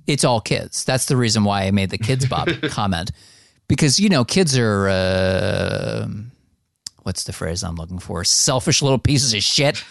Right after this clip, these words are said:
Speaker 2: <laughs>
Speaker 1: Uh, you know, all children, all children bad dot com.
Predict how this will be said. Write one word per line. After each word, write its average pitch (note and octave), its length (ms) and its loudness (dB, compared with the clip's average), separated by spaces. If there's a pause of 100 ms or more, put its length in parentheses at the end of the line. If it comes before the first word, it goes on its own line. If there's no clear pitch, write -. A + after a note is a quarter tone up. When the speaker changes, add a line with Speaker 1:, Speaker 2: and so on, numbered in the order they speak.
(140)
Speaker 2:
<laughs> D3 220 -2
Speaker 1:
Uh, C3 640 2 (140)
you D3 200 2
know, C3+ 140 4
all C#3+ 280 2
children, C#3 520 4 (180)
all D3+ 180 4
children C#3 360 4
bad B2 240 2
dot B2+ 240 2
com. B2 380 0